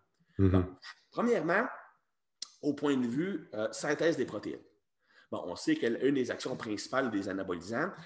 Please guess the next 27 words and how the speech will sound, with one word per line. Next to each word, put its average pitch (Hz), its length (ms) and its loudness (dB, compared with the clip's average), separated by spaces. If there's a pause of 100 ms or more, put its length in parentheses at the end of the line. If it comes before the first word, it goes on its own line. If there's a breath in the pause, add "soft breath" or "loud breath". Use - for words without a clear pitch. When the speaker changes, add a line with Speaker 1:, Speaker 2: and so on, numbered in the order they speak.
(200 loud breath)
Speaker 2:
ça 101 160 -2
va 123 120 4
être 117 200 -2
d'augmenter 147 540 6
la 135 120 6
synthèse 120 400 -2
des 110 100 -2
protéines. 92 380 -6
Donc, 110 200 -2
il 110 40 -4
va 117 80 4
augmenter 127 320 2
la 113 80 4
construction 160 580 0
musculaire. 123 600 0 (560 soft breath)
En 208 180 4
fait, - 220 6 (960)
puis 127 100 -4
là 139 60 8
où 123 100 2
c'est 113 200 -2
injuste, 107 640 -2
tout 143 60 -4
le 131 40 -4
monde 143 200 2
dit 139 140 2
souvent, « 135 460 -4